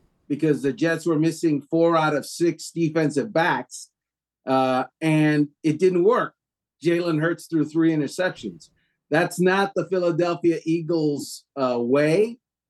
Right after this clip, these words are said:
That is not their, you know, their strategy, or it shouldn't be. And my guess is that this week it changes back to,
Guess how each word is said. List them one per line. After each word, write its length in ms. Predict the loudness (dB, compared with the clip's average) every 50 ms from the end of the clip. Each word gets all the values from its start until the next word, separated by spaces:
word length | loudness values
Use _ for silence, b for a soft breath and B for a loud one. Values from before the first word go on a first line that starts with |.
| _ _ _
That 200 | -2 0 0 2
is 220 | 0 -2 -2 -2
not 360 | -2 0 0 0 -2 -2 -4 -8 _ -4
their, 520 | 0 2 2 2 2 2 0 0 -2 -4 -8 _ _
you 120 | -2 0
know, 260 | 0 0 0 -2 -2
their 180 | 0 0 -2 -2
strategy, 760 | -2 -8 -6 -2 0 0 2 2 2 2 0 0 -2 0 0
or 120 | 0 0 0
it 120 | -2 -4
shouldn't 380 | 0 2 2 2 2 2 0 0
be. 320 | 0 -2 -2 -2 -4 -8 _ _ _ _ _ _ _ _
And 240 | -2 0 2 2 2
my 160 | 2 2 0
guess 420 | 0 2 2 2 2 2 0 0
is 300 | 2 2 4 2 2 0
that 160 | 0 -2 -2 -2
this 240 | -2 -4 -2 0
week 220 | 2 2 2 2 0
it 160 | -2 -6 -6
changes 440 | -4 -4 -2 0 0 0 0 0 0
back 300 | 0 0 0 -2 -2 -2 0
to, 380 | 2 2 2 2 2 0 -2